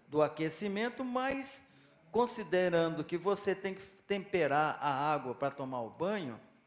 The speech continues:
aquele gasto, aquele consumo de água, tira com a outra mão. Então, se obtém com uma e retira com a outra, né? Então, existe já uma evolução desse conceito,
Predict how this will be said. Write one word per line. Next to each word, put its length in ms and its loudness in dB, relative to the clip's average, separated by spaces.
aquele 680 -2
gasto, 600 4
aquele 300 -4
consumo 560 -4
de 160 -4
água, 320 -2
tira 320 0
com 180 -4
a 60 2
outra 320 4
mão. 220 -2
Então, 320 -6
se 400 -10
obtém 580 0
com 360 -6
uma 160 -2
e 160 -4
retira 400 -2
com 100 0
a 60 2
outra, 400 -2
né? 220 -8
Então, 380 -4
existe 600 -4
já 140 0
uma 200 0
evolução 800 0
desse 320 -2
conceito, 760 -4